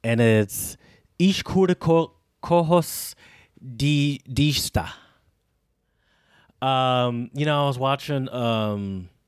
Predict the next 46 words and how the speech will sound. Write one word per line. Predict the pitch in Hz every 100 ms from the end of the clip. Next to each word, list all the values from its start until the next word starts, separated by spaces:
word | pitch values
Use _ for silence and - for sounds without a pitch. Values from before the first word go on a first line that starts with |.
| _ _ - - -
I | 107
was | 110
watching, | 104 113 - 127 117 110 -
um, | 107 110 104 101 98 95 90 92 _ _ _ _ - - _ - - -
Mission | 127 120 127
Impossible | 113 113 110 139 135
last | 135 131 -
week. | 135 131
I | 110
watched, | 117 113
like, | 107 95
four | 104 98
of | 92
'em | 92 90 92 _ _ -
over | 104 98 101
the |
course | 95 107 101
of | 101
three | - 101 98
days. | 95 104 107 - -
I, | 110 104 113
I |
had, | 123 123
I | 117
got | 127 123
a, | 107
went | 120 123
on |
a | 107
real | 101 107 101
Formula | - 104 98
One | 90 92
kick. | 92 92 104
I |
was | 107 95
right, | 95
by | - 85
the |
way. | 85
It | 87
was, | 92 98 - - - - - -
it | 101
was, | 98 92 90
um, | 87 85 85 - _ _ _ -
Sebastian | - 98 92 - 90
Vettel. | 87 85